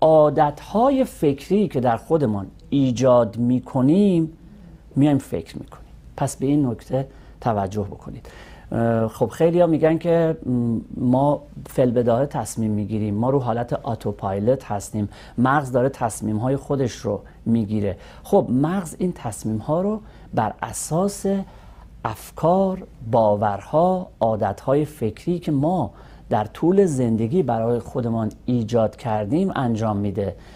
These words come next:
بنابراین این گونه نیست که، اه، مثلاً دستورالعملی از قبل نوشته شده باشه. نه، بر اساس دانش و تجربیاتی که هر یک از ما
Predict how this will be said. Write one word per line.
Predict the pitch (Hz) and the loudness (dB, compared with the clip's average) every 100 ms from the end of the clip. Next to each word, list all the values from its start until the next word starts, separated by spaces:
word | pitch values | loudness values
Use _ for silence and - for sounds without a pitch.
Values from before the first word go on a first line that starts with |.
| - | -8
بنابراین | - 120 120 117 117 - 156 185 | -2 2 4 4 2 2 0 2
این | 127 | 0
گونه | 117 127 165 | 0 2 2
نیست | 208 - | 0 -2
که، | 220 214 196 - - - | 0 0 -2 -12 -20 -4
اه، | 117 120 117 117 | -2 0 0 0
مثلاً | 110 117 - 123 127 127 | 0 -2 -2 0 0 0
دستورالعملی | 120 117 - 131 117 104 113 127 143 | 0 -2 -2 0 0 0 0 2 2
از | 117 - - | 2 -2 -6
قبل | 139 156 147 | 2 4 4
نوشته | 135 120 107 110 - 117 | 0 -2 -2 -6 -6 -6
شده | - 107 | -6 -6
باشه. | 104 101 - | -6 -8 -4
نه، | 135 160 | 0 2
بر | 123 123 | 2 2
اساس | 120 143 135 | 0 -2 -2
دانش | 143 131 123 135 160 - - - - | -2 2 2 2 0 -4 -16 -20 -4
و | 135 131 | -4 -4
تجربیاتی | - 120 110 120 131 120 123 127 185 202 180 | -2 -2 -2 -2 0 0 0 2 2 0 -4
که | 160 | -4
هر | 127 175 | -2 0
یک | 175 160 151 | 0 -2 -2
از | 123 | -2
ما | 131 160 147 | 2 4 4